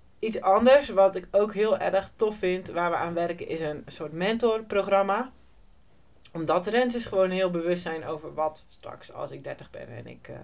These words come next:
en ik ga niet meer, eh, ik ben geen profielrenster meer,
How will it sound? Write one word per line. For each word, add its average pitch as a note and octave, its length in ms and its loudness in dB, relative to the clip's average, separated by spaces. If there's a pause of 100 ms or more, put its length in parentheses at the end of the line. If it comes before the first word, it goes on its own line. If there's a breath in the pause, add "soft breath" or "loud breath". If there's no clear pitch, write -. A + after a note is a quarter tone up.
(960 loud breath)
en D3 160 -6
ik C#3 160 -10
ga G#3 200 0
niet B3 100 4
meer, A#3+ 280 6
eh, G#3+ 260 4
ik F#3+ 100 2
ben G#3+ 200 0
geen A3 260 -2
profielrenster F#3+ 720 0
meer, E3 300 -2